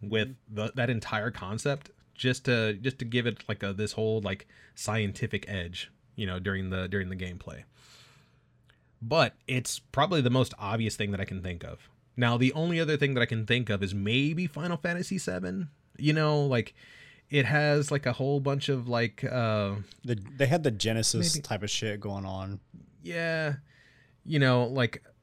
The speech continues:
Speaker 1: like,
Speaker 2: Oh, no,
Speaker 1: constructing
Speaker 2: they called
Speaker 1: people.
Speaker 2: it Geostigma. That's what they called it.
Speaker 1: Essentially just birthing people
Speaker 2: Yeah.
Speaker 1: uh, out of these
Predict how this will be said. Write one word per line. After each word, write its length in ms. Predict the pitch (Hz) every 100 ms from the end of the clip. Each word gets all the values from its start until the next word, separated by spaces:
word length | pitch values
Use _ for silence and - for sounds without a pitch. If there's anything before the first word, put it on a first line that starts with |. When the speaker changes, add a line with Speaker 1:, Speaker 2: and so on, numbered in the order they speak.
| - - - - _ - 147 -
Speaker 1:
like, 0 |
Speaker 2:
Oh, 60 | 135
no, 140 | 120
Speaker 1:
constructing 600 | - 131 123 - 135 135 127
Speaker 2:
they 80 |
called 240 | 123 135 120
Speaker 1:
people. 140 | 120 117
Speaker 2:
it 240 | 113 107
Geostigma. 600 | 101 - - 98 - 85
That's 220 | 95 -
what 60 | -
they 80 | 76
called 300 | - 73 73
it. 80 | 67 _ _ _ _ _ _ _ _ _ _ _ _ _ _ _ _
Speaker 1:
Essentially 440 | 131 165 160 139 131
just 340 | 104 101 104
birthing 420 | 107 120 - 110 98
people 400 | 101 87 87 87
Speaker 2:
Yeah. 340 | 113 98 82 78
Speaker 1:
uh, 300 | 104 104 101
out 120 | 110
of 80 | 107
these 240 | 110 104